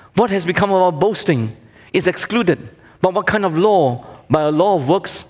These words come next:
not by the law of faith. For we hold that one is justified by faith apart from works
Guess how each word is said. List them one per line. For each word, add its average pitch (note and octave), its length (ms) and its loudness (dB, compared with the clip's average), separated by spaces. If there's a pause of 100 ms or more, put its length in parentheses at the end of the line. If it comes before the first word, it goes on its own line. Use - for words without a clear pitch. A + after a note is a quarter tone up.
(280)
not E3+ 160 2
by B2+ 120 0
the G#2+ 100 -2
law A#2+ 180 2
of G#2+ 80 -2
faith. - 680 -6 (460)
For E3 140 0
we D#3+ 120 0
hold G#3+ 360 0
that C3 160 0
one F3 180 0
is E3 140 -2
justified C#3 380 -2
by B2 100 0
faith D#3 320 0
apart C#3+ 340 0
from A2+ 260 -2
works - 280 -2